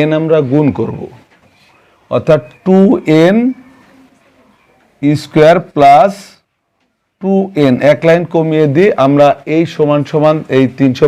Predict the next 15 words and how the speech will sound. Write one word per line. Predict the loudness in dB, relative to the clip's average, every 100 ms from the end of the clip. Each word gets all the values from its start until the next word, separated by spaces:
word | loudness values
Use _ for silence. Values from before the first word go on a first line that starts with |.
| 2
বারোটা | 2 2 2 0 -2 -10 -20 -20 -20 _ _ _ _ -4
এই | 0
পাশে | 0 0 -2 -2
নিয়ে | -2 -2
আসি, | -4 -6 -2
প্লাস | 2 2 2 0
আছে | 0 -2 0 2
মাইনাস | 4 4 4 2 0 -4
তিনশো | 0 0 0 0 2 4 2 0 -10 _ _ _ _ _ _ _ _ _ _ _ -16 -4 0
বারো | 2 0 -8 -18 -8
সমান | -2 2 2 2 -2 -10 -14 -12 -6
জিরো | -2 0 0 -4
লিখে | -8 -12
দিই। | -12 -18 -20 -20 -20 -8 -6
আচ্ছা, | -2